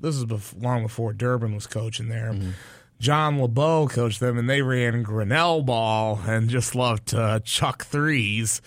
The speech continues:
Speaker 2: What's Grinnell ball?
Speaker 1: Grinnell University ball.
Speaker 2: Oh, now my, uh, buddy Mo Rom-, Romney, uh, he coaches with us. He said that they used to grind it out and have games of, like, twenty-five to twenty when
Speaker 1: Well,
Speaker 2: he played.
Speaker 1: the
Speaker 2: Now, he was in the late nineties.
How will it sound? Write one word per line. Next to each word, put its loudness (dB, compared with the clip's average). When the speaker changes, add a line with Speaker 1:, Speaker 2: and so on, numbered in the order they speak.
Speaker 2:
What's -2
Grinnell -2
ball? -6
Speaker 1:
Grinnell 2
University 2
ball. 0
Speaker 2:
Oh, 0
now 2
my, 2
uh, 2
buddy 0
Mo 0
Rom-, -4
Romney, -4
uh, -10
he -6
coaches -8
with -10
us. -8
He -4
said -4
that -6
they -4
used -6
to -6
grind -4
it -6
out -2
and -6
have -6
games -6
of, -12
like, -10
twenty-five -6
to -14
twenty -8
when -2
Speaker 1:
Well, 2
Speaker 2:
he 0
played. 2
Speaker 1:
the -2
Speaker 2:
Now, 0
he -2
was -2
in -4
the -4
late -6
nineties. -6